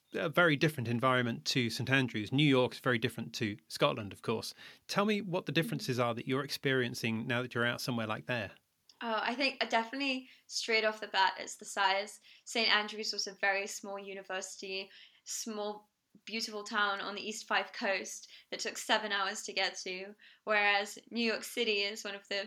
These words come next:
Speaker 2: biggest metropolitan places in the world with millions of people around you. So I think straight away the shock was just, you know, wow, there are people everywhere. And also,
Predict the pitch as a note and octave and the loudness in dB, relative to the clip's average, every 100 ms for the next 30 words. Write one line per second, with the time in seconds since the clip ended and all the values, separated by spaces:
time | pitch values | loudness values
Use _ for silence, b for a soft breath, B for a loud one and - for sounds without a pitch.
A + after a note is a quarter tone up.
0 | A3+ G#3+ G#3+ G#3+ A#3 - G4 - A3 G#3+ | -2 -2 0 -2 -2 -10 -12 -2 -2 -2
1 | - G#3 G#3+ G#3+ G3 G3+ G3+ G3+ G3 G#3+ | -6 -6 -6 -8 -8 -8 -12 -12 -2 0
2 | G3+ G#3+ - - A3+ A#3 A#3 A3 G#3+ G#3+ | 0 -4 -8 -8 -4 0 2 2 0 -6
3 | A3+ A3 G3 G3 G3+ G3+ F#3+ - G3 A3+ | -8 -4 0 0 0 -4 -6 -2 -2 -2
4 | A3+ - A3 G#3 G3+ G3 G#3 - F#3+ - | -2 -2 0 0 0 0 -2 0 -2 -2
5 | - G3 - - G3 G#3 - - G3+ F#3+ | -8 -8 -6 -2 -2 -2 -10 -8 -6 -6
6 | F#3 G3+ G3 F#3+ F#3+ F#3+ F#3+ F#3+ G#3+ G#3 | -2 6 8 6 4 0 0 -2 -6 -4
7 | F#3+ - - _ - G#3+ G3 F#3+ F#3 G3+ | -4 -4 -14 _ 4 4 4 -4 -4 -6
8 | B B B B A3 G#3+ A3+ A#3 A3 | B B B B 6 6 2 4 6